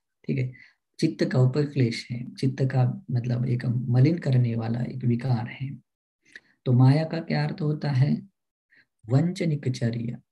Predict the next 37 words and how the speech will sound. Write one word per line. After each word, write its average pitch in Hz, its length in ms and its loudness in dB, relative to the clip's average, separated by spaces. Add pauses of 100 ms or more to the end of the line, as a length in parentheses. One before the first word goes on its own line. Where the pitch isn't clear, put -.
(160)
वंचनिक 151 480 2
चर्या 156 320 -2
यानी 165 80 -4
किसी 156 240 -4
को 156 140 0
धोखा 135 400 2
देते 117 320 -2
हैं। 127 180 0
जैसे 139 260 0
कि 147 240 0 (360)
कोई 147 200 6
व्यक्ति, 151 640 2 (640)
अ, 127 160 2
मतलब 131 220 6
जैसा 160 320 2
होता 147 400 4
है 196 180 6
वैसे 160 320 2
वो 196 180 2
प्रकट 143 360 -2
नहीं 117 160 2
करता 127 300 -6
है, 123 300 -2
यानी 131 180 6
कि 131 80 0
जो 135 120 4
दुर्गुण 135 460 2
होता 147 280 0
है 196 200 -2 (280)
अपने 131 280 4
दुर्गुणों 131 500 6
को 127 140 -2
वो 117 140 0
ढक 127 300 2
देता 143 360 -2
है 180 280 0 (360)
और 143 360 -2